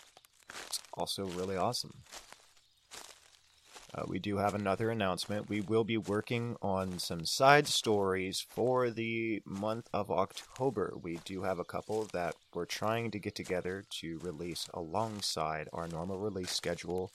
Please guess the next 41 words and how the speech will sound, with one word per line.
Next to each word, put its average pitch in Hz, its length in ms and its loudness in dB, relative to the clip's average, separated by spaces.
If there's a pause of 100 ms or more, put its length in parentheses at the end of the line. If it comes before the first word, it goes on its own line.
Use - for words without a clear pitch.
of 82 320 -2 (320)
Raising 82 300 -6
Hope. 123 280 -2 (960)
So 90 360 -2
look 143 160 0
forward 139 320 6
to 104 60 -2
hearing 110 300 0
those 110 200 -2
stories, 76 520 -4
and 85 120 -8
those 104 200 2
stories 92 440 0
will 87 120 -2
be 95 140 -4
written 87 420 -6
by 80 180 -4 (240)
Andrea 104 380 -4
Carnegie, 101 600 -4 (180)
and 76 260 -8
she 107 520 2
is 101 160 -2
going 98 260 -2
to 92 60 -8
be 98 120 -4
the 98 120 -4
director, 92 720 -4
and 87 340 -2 (160)
I'm 95 180 -10
going 95 280 -6
to 87 320 -8 (160)
teach - 300 -6
her 95 100 0
the 95 80 -2
basics - 480 -4
of 82 160 -4
how 76 180 -6
to 82 240 -8
edit 80 320 -4
her - 160 -8
episodes. 80 640 -6